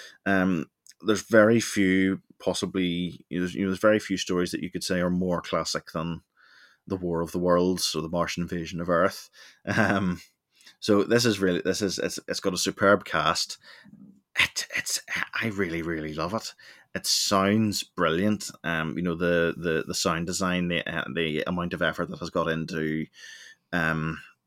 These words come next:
you know, producing the sounds of the Martian machines. Their heat ray sounds amazing. Um,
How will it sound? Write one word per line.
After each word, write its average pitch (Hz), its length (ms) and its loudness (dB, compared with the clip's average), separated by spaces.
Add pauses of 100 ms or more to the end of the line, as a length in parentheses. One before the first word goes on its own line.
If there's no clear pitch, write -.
(840)
you 107 60 0
know, 98 100 2
producing 98 440 -2
the 87 80 -2
sounds 90 320 0
of 87 100 -8
the 95 60 -4
Martian 87 400 -2
machines. 87 720 -2 (240)
Their 95 100 4
heat 90 320 -4
ray 92 160 6
sounds 85 320 -2
amazing. 80 640 -4 (460)
Um, 80 420 0